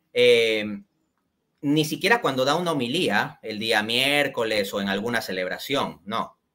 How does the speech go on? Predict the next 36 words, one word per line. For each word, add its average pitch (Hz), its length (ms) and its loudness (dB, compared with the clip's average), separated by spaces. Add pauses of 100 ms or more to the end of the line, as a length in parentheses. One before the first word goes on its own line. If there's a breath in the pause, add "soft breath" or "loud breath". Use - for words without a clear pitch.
(460)
Estamos 180 500 2
hablando 180 480 4
de 147 80 4
definiciones 127 580 0
ex 123 120 -2
cátedra, 107 380 2
cuando 113 220 -2
hace 135 140 -2
definición 120 480 -2
de 113 80 -2
doctrina. 92 500 -6 (480)
Entonces 196 340 2
alguno 202 300 4
podrá 185 240 4
pensar, 156 300 0
"Bueno, 214 580 2 (160 loud breath)
este 233 240 -2
es 240 100 0
un 247 140 2
invento 214 800 0
que 185 80 -2
hizo 185 160 -2
el 190 100 -4
Concilio 175 460 -2
Vaticano 160 520 0
primero, 160 600 2
una 156 100 0
innovación 147 520 0
teológica 143 800 2
que 127 100 -4
se 123 120 -2
les 117 200 -2
ocurrió 123 400 0
en 135 100 -2
el 117 100 -4
siglo 123 720 -2